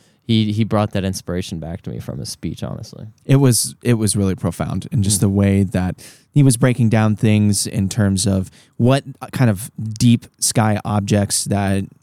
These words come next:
Speaker 2: J W S T is looking at
Speaker 1: Mm-hmm.
Speaker 2: and how far away they are. It's like looking back in time. Telescopes are one of the true time machines in the fact that the farther you can look at something. So the farther away something is, the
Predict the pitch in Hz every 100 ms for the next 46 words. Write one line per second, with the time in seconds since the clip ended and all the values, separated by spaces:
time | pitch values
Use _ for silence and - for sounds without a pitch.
0 | _ _ - 117 107 104 104 98 - 117
1 | 101 92 123 156 147 165 - - 104 -
2 | 104 117 107 98 - 120 - 123 117 110
3 | 101 107 110 117 117 131 123 104 107 107
4 | 120 104 104 - 101 - 110 117 117 110
5 | - 110 - 107 107 95 101 92 - 107
6 | 107 110 - _ _ - - 117 120 104
7 | - - 127 110 101 101 - - 120 104
8 | 98 110 101 - 104 98 - _ _ _
9 | _ - 113 - 147 151 131 110 101 -
10 | _ _ _ _ - 120 110 113 101 117
11 | 110 92 - 92 92 87 95 - 101 -
12 | 139 135 120 113 113 110 - 104 104 92
13 | 95 - _ _ _ _ - 117 110 104